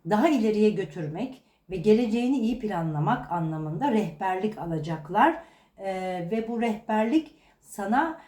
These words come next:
bir fikir üzerinden gelebilir. Ee, bu rehberlik bir kişi üzerinden de gelebilir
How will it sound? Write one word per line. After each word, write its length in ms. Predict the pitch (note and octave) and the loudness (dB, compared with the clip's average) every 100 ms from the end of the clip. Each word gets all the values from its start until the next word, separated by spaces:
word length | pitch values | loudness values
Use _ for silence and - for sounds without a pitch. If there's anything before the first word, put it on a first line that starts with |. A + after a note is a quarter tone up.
| _ - | _ -6
bir 160 | A3+ | -4
fikir 320 | G#3+ A3 G#3+ D#4 | -4 -4 4 4
üzerinden 680 | A3+ F#3 F3 E3 G3 B3 | 4 0 -2 -2 0 0
gelebilir. 640 | C4 C#4+ D4+ D4+ D4+ D4+ - _ _ _ _ _ | 0 -2 -2 0 0 0 -4 _ _ _ _ _
Ee, 400 | G3+ G3 F#3+ F#3 | -4 -2 -2 -2
bu 160 | A3 A3+ | -4 -2
rehberlik 640 | B3+ A#3 - C4 C#4 F#3+ | 0 -2 0 0 2 -2
bir 200 | G3 A3+ | -2 -2
kişi 340 | - G#3 - G3 | -2 -6 -4 -4
üzerinden 640 | E3 F3+ E3+ D#3+ E3 D#3 | -2 -2 -2 -2 -2 -2
de 60 | D3 | 0
gelebilir 540 | D3 D#3 D3+ D3 D#3 | 0 0 -2 -4 -6